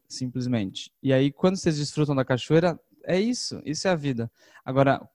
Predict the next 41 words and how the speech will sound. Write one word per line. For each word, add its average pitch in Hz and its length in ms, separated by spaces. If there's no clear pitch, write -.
quando 165 220
é 196 60
que - 60
você 196 80
começa 156 320
a - 20
sofrer? 127 600
Você 117 340
começa 139 680
a 131 240
dizer 131 360
assim, 123 420
"Quando 160 360
eu 151 120
vim 131 320
aqui 131 440
antes, 143 680
era 156 280
melhor." 139 560
<clears throat> 220 720
Ou 170 240
você 165 260
compra 185 420
o 180 40
terreno 147 680
e 135 100
aí 131 120
você 127 200
começa 143 340
a 139 40
impedir 143 420
que 147 80
as 135 80
pessoas 131 600
entrem, 139 480
ou 139 140
você 143 220
co-, - 280
começa 135 340
a - 20
cobrar 131 600